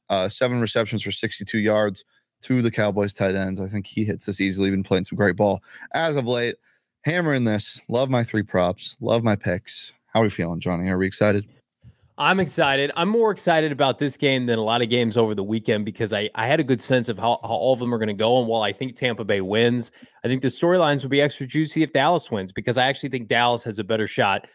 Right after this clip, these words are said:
Speaker 2: to go into San Francisco, Shane, next weekend and beat that ass for Brock Purdy and company.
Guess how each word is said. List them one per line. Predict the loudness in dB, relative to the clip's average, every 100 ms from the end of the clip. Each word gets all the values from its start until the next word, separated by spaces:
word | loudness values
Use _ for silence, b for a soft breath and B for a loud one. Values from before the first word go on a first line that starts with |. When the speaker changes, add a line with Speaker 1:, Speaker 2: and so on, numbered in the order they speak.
| B B
Speaker 2:
to | -4
go | 0 4
into | 4 0
San | 0 0
Francisco, | 0 -8 -8 -8 -2 -2
Shane, | 0 -2 -2 -4 -10 _ _
next | -4 -2 -2 -8 -10
weekend | -6 -4 0 0 -2
and | -4 -6 -2
beat | -2 0
that | 2 2
ass | 2 2 0
for | -4 -4
Brock | -2 -2 -2
Purdy | -2 -2
and | -2
company. | -2 -2 -4 -8